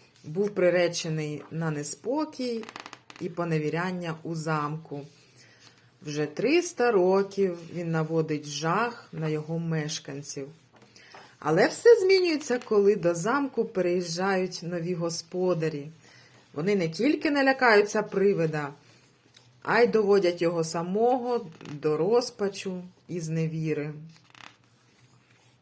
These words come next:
На додаток до такої комічності сюжету,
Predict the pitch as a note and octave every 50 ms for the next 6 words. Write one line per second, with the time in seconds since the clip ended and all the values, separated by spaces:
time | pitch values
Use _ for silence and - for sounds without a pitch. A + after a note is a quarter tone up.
0 | _ _ _ _ _ _ _ _ _ _ _ - _ _ _ _ _ _ _ _
1 | _ _ _ - _ _ - - - - - - - - _ - F#3+ G3 B3 G3+
2 | C#4 D4 - C#4+ D#4 D#4 D#4 B3+ - - - E3 F3 E3+ G3 G3 G#3+ A3 A3 -
3 | A#3+ G#3+ F#3 F#3+ - F#3 F3+ G3 A3 G3+ - - E3+ E3 E3 - - F3+ D#3+ D#3+
4 | - E3+ E3 E3 G#3+ C4+ C#4+ C#4 - F3+ D#3 D#3 D#3